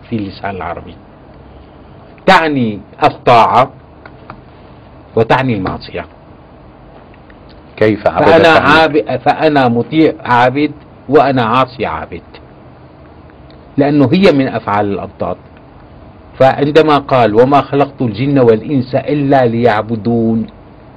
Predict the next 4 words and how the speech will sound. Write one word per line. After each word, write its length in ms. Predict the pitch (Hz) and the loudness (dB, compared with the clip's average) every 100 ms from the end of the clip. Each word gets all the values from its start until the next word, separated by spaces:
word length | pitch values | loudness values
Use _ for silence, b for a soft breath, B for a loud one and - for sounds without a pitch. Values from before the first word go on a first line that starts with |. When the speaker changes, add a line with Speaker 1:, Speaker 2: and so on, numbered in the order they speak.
| - - 175 | -14 2 4
Speaker 1:
أي 300 | 156 127 131 - B B B B B | 4 0 -6 -10 B B B B B
ليطيعونني 1300 | 131 147 175 165 156 170 160 139 151 147 139 135 127 123 | 0 2 4 4 2 2 4 4 4 4 2 2 2 2
بملء 280 | 123 123 117 | 2 0 -6
اختيارهم 880 | - - 123 117 113 107 104 110 | -8 -2 4 4 2 -2 -4 -6